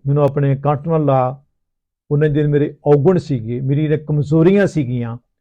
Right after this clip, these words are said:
ਉਹ ਦੂਰ ਕਰ ਦਿੱਤੀਆਂ। ਔਰ ਇਸ ਤਰ੍ਹਾਂ ਮੇਰੇ ਅੰਦਰੋਂ ਮੈਨੂੰ ਪਹਿਲਾਂ ਕਮਜ਼ੋਰੀਆਂ ਦਿਖਾਈਆਂ, ਜੋ ਮੇਰੇ ਅੰਦਰ ਜਿਹੜੀਆਂ ਵ-, ਵਿ-, ਵਿਸ਼ੇ ਸੀ, ਵਾਸ਼ਨਾ ਸੀਗੀਆਂ, ਵਿਕਾਰ ਸੀਗੇ।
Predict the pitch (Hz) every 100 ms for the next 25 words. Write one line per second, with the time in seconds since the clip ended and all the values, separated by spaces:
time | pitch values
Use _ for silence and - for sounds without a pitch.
0 | _ _ _ _ _ - 180 147 143 156
1 | 147 127 123 117 131 123 - _ _ _
2 | _ _ _ _ _ _ _ 170 175 190
3 | 214 202 170 180 208 190 196 196 190 151
4 | 175 170 190 180 170 156 160 196 214 170
5 | 160 147 147 143 _ _ _ _ _ _
6 | _ _ _ _ - 156 170 156 160 170
7 | 160 165 156 165 165 156 160 139 135 143
8 | 139 131 135 135 143 139 170 165 151 143
9 | 127 135 151 160 156 143 143 143 131 135
10 | 139 139 175 156 131 123 123